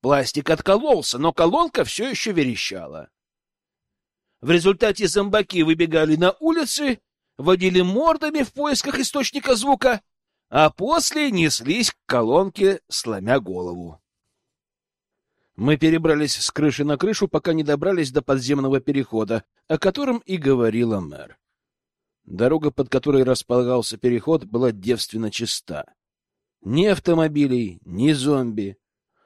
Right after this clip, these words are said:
А вот внутри перехода то и дело мелькали рвано движущиеся тени.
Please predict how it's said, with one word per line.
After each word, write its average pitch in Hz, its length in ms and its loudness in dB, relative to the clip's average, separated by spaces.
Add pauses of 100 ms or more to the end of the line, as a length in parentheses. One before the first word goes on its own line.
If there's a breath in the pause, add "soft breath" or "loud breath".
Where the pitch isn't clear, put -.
(180)
А 151 160 6
вот 175 180 2
внутри 208 520 0
перехода 110 720 -2
то 135 160 2
и 165 120 8
дело 208 260 2
мелькали 185 440 0
рвано 151 560 2
движущиеся 123 760 -4
тени. 78 600 -16